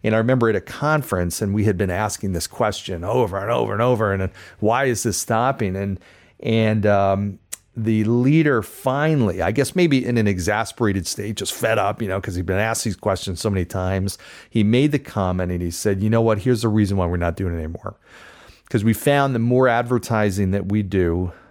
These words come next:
the less you all work." Okay, really? Did you just say that in front of everybody?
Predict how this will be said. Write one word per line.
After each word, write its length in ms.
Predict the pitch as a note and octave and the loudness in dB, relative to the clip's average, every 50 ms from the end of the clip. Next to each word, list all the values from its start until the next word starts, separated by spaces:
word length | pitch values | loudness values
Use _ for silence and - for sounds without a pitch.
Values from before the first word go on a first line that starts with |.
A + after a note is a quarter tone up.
| _ - | _ -6
the 160 | A2 G#2+ G#2+ | -2 0 2
less 640 | G#2+ A2 A2 A#2+ B2+ B2+ B2 A2+ - - - - - - _ _ _ _ _ | 4 4 4 4 4 2 0 -2 -4 -8 -10 -12 -14 -16 _ _ _ _ _
you 320 | - A#2+ G2+ F#2+ G2 G2 F#2 | -8 -4 -2 0 2 2 2
all 220 | F#2 F#2 F2+ F2 | 2 2 2 0
work." 460 | E2 F2+ F2 E2 F2 - - - - _ _ _ _ _ _ _ _ _ _ _ _ _ _ _ _ _ _ _ _ _ _ _ _ _ _ _ _ _ _ _ _ _ _ _ _ _ _ _ _ _ _ _ _ _ _ _ _ _ - | 0 -2 -4 -6 -10 -18 -20 -20 -20 _ _ _ _ _ _ _ _ _ _ _ _ _ _ _ _ _ _ _ _ _ _ _ _ _ _ _ _ _ _ _ _ _ _ _ _ _ _ _ _ _ _ _ _ _ _ _ _ _ -6
Okay, 600 | G2+ F#2 - - F#2 F2 E2 E2 F2 G2 B2 C3+ - - _ _ _ - | -6 -6 -6 -4 -4 -2 0 0 0 0 -2 -4 -8 -12 _ _ _ -12
really? 560 | - E2+ F2 F#2 A2 D3+ G3+ A3+ A#3+ G#3 B2 - _ _ _ _ _ _ _ _ _ _ _ - | -6 -2 0 0 0 0 0 -2 -4 -4 -6 -10 _ _ _ _ _ _ _ _ _ _ _ -6
Did 120 | F#2 F2+ G2+ | -6 -4 -4
you 80 | C3+ D3 | -4 -4
just 260 | - - C#3 - - | -4 -6 -8 -4 -2
say 160 | - A#2 B2+ | 0 0 0
that 220 | C#3 E3 E3+ E3+ | 0 -2 -4 -4
in 60 | D#3+ B2+ | -6 -6
front 200 | - - C#3+ D3+ | -4 -4 -4 -4
of 60 | D#3 | -4
everybody? 380 | D3+ D#3+ E3 E3+ E3+ F3+ F3+ | -4 -4 -2 -2 -2 -2 -4